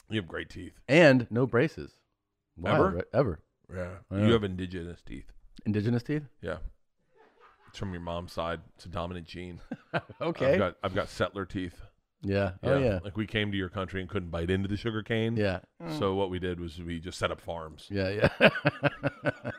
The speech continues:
Speaker 1: And then, and then created a way to break down the sugar so that we could process it and sell
Speaker 2: Yeah.
Speaker 1: sugar and coffee.
Speaker 2: But also you did it in a super fair and cool way to the native people.
Speaker 1: Well,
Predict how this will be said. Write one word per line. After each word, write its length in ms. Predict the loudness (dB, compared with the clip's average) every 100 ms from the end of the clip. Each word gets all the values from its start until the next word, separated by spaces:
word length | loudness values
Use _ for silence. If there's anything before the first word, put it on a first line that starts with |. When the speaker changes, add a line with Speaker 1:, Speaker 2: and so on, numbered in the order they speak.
| -4
Speaker 1:
And 140 | -2
then, 140 | 2 4 4
and 120 | 6
then 120 | 6 6
created 340 | 6 8 8
a 60 | 6
way 160 | 6
to 80 | 4
break 260 | 2 0 0
down 220 | 0 0
the 80 | 0
sugar 300 | -2 -2 -4
so 120 | -6
that 80 | -6
we 80 |
could 100 | -6 -4
process 440 | -4 -4 -8 -12
it 100 | -14
and 100 | -10
sell 260 | -4 -4 -4 -10 -4
Speaker 2:
Yeah. 80 | 2
Speaker 1:
sugar 260 | 4 2
and 100 | -2
coffee. 380 | -2 -4 -2 4
Speaker 2:
But 240 | 8 8 8
also 280 | 8 8 8
you 60 | 4
did 100 | 4
it 80 | 4
in 100 | 2
a 60 | 0
super 320 | 2 2 2
fair 320 | 2 2 4
and 140 | 2
cool 240 | -2 -2 0
way 180 | 0 -2
to 80 |
the 100 | -4
native 320 | -4 -4 -4 -8
people. 320 | -16 -14 -14 2
Speaker 1:
Well, 220 | 2